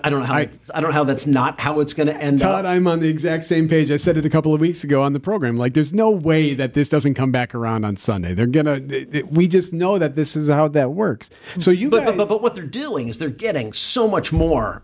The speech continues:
Speaker 1: out of that
Speaker 2: Right,
Speaker 1: seven million dollars,
Speaker 2: right. Expanding it.
Speaker 1: right?
Speaker 2: Yep.
Speaker 1: I mean, the, the, the amount of press coverage they've gotten, you know, for saying they're putting their characters on hiatus and doing all this.
Speaker 2: Mm-hmm.
Speaker 1: I mean, that's, that's,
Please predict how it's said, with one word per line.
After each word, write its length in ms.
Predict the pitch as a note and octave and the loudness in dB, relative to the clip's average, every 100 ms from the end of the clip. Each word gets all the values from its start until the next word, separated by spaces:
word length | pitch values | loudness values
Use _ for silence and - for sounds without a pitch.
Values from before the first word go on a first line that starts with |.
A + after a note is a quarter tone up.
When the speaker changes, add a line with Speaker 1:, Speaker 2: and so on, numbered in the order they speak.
| - | -4
Speaker 1:
out 180 | C3 A#2+ | -2 -2
of 80 | G#2+ | 0
that 80 | |
Speaker 2:
Right, 100 | D3 | 0
Speaker 1:
seven 280 | A2 D3 B2 | 2 2 2
million 160 | A2+ G#2+ A#2 | 0 0 0
dollars, 60 | A2+ | 2
Speaker 2:
right. 100 | D#3+ | 2
Expanding 300 | C#3+ A#2+ G2+ | 2 -2 -4
it. 60 | |
Speaker 1:
right? 140 | A#2+ A#2+ | -2 -2
Speaker 2:
Yep. 140 | A2+ - _ - | -2 -8 _ 0
Speaker 1:
I 60 | |
mean, 260 | C3 B2+ A#2 | 2 4 2
the, 80 | C3+ | 0
the, 120 | C#3 | 0
the 120 | C3 C#3 | 0 2
amount 220 | D3 C#3+ | 2 0
of 140 | - | -2
press 220 | - - | -4 -4
coverage 380 | - B2+ G#2 F2+ | -2 -2 -2 -6
they've 180 | A#2 G2 | -6 -2
gotten, 600 | A2+ A#2 A2 G#2 F#2+ F2 _ _ _ | 0 -2 -2 -4 -4 -6 _ _ _
you 140 | D#3+ | 0
know, 180 | A#2 A2+ A2+ | 0 -4 -10
for 340 | - C#3+ C#3+ | -2 2 2
saying 400 | C#3 C3+ C3 C3+ | 2 0 2 2
they're 140 | C3 B2+ | 2 2
putting 320 | C#3+ C3+ C#3 | 2 2 2
their 180 | C3+ C3 | 2 0
characters 380 | D3 C3+ C#3+ | -2 2 2
on 120 | D3+ D3 | 2 2
hiatus 460 | D3 D3 A#2 F2+ | 2 2 0 -4
and 80 | B2 | -4
doing 140 | B2+ D3 | -2 0
all 100 | D#3+ | 2
this. 120 | G#2+ | 2
Speaker 2:
Mm-hmm. 80 | G#2 | 2
Speaker 1:
I 40 | |
mean, 120 | C#3 | 2
that's, 320 | C#3+ C#3 - | 0 -2 -4
that's, 560 | - - C#3+ C3+ - | -6 -4 -4 -2 -4